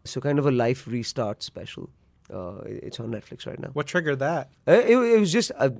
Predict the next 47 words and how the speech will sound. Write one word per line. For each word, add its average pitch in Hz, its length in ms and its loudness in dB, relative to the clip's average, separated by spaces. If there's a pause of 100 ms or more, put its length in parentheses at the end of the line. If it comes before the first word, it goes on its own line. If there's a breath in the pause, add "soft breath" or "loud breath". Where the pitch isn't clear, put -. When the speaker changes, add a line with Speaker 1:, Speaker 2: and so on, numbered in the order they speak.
Speaker 1:
I 143 140 6
woke 143 340 4
up 147 340 6
at 131 200 2
age 139 220 -2
thirty-five 135 480 0
and 123 80 -2
I 123 40 0
was 120 180 -2
like, 127 200 0 (360 soft breath)
"I 127 80 0
don't 147 160 4
like 135 260 2
eighty 156 140 4
percent 160 240 4
of 160 60 2
these 160 120 4
people, 170 360 -2 (280 loud breath)
and 135 280 0
I 127 180 -2
do 135 120 0
not 135 220 4
like 127 220 2
the 139 80 -4
way 127 160 4
I've 123 100 0
spent 135 280 0
eighty 135 200 0
percent 127 300 0
of 123 80 -2
my 123 120 2
time, 120 480 -2 (120)
and, 120 640 0 (400 soft breath)
uh, 117 220 -2
I 131 100 4
don't 143 220 6
believe 131 400 4
eighty 135 260 2
percent 131 360 0
of 120 80 -4
the 123 60 -6
things 127 360 -2
that 120 120 0
I 120 40 2
used 117 260 -4
to 123 80 -6
believe." 127 400 -6